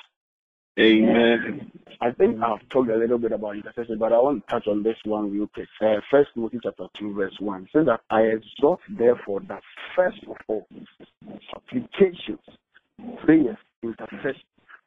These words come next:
Speaker 2: and thanksgiving be made for all men." Hallelujah. And then the verse two says that, "So that we may be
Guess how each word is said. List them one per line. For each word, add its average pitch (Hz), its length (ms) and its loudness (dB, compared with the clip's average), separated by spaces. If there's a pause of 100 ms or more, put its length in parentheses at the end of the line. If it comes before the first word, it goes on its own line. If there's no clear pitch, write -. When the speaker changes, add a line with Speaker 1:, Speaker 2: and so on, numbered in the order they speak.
(140)
Speaker 2:
and 101 200 -8
thanksgiving 123 640 0
be 117 180 -6
made 147 500 2 (160)
for - 200 4
all 120 240 2
men." 110 240 -12 (500)
Hallelujah. 113 500 -6 (240)
And 123 160 0
then 117 220 0
the 127 160 0
verse 117 260 0 (100)
two 160 200 -2 (180)
says 139 200 4
that, 98 140 -6 (500)
"So 175 120 2 (120)
that 147 180 2 (120)
we 175 360 -2
may 190 380 -4
be 165 380 -8